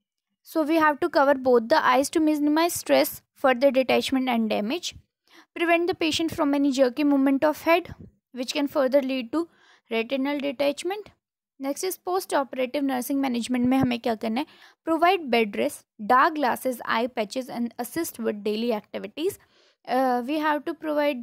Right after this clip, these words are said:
dark glasses in the morning time and eye patches in the night time. Clear? Next, monitor for the bleeding या फिर sudden eye pain। If there is sudden eye pain or any bleeding, we have to notify the physician। After,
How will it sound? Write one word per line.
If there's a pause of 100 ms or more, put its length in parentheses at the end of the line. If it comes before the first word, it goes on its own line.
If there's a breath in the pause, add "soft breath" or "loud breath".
dark
glasses
in
the
morning
time
and
eye
patches
in
the (360)
night
time. (300)
Clear? (580 loud breath)
Next,
monitor
for
the
bleeding (260)
या
फिर
sudden
eye
pain। (460 soft breath)
If (260)
there
is
sudden
eye
pain
or
any
bleeding,
we
have
to
notify
the (480 soft breath)
physician। (400 soft breath)
After,